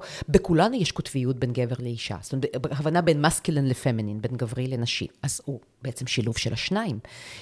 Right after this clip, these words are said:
יש שם אינטליגנציה רגשית שלא מביישת אישה ממוצעת, בלי לזלזל בכם גברים, כן? אבל אנחנו לוקחות בקטע הזה.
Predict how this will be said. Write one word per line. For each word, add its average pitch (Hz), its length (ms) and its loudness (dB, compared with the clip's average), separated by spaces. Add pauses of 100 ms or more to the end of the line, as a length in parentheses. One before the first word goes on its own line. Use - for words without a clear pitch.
(100)
יש 127 120 -4
שם 131 100 0
אינטליגנציה 127 600 -2
רגשית 135 320 -4
שלא 131 200 0
מביישת 151 520 -2
אישה 123 200 -2
ממוצעת, 139 640 -4 (360)
בלי 131 200 2
לזלזל 117 380 2
בכם 104 280 -2
גברים, 104 300 -4
כן? 135 280 0
אבל 110 140 0
אנחנו 113 260 0
לוקחות 110 340 -2
בקטע 104 360 -6
הזה. 113 160 -4